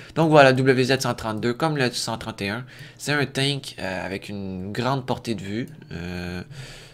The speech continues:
une grande portée radio, <laughs> malgré le fait que j'ai même pas encore, euh, oui, ah ben voilà, bon, ben,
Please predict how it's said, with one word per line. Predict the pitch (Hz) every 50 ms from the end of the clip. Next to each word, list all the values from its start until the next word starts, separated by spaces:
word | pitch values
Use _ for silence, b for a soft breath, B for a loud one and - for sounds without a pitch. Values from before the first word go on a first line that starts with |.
| B B B -
une | 98 101 104
grande | - 117 113 120 120 -
portée | - 117 - - 120 117
radio, | 107 107 107 101 104 107 123 - 143 B B B B 156 151 B
<laughs> | B - - - - - - -
malgré | 98 95 95 95 110 110
le | 110
fait | - - - 113 110
que | - 104 107
j'ai | 95 98 98
même | 98 107 110 107
pas | - - 127 131 - - -
encore, | - - - - 110 110 113 110 110 - B B B B B B B B B - -
euh, | 98 98
oui, | 110 147 151 104 - - - - - - - _ - - - - - - - - - -
ah | 110 113
ben | 107 92 87
voilà, | 87 87 85 85 - - -
bon, | - 92 -
ben, | 98 -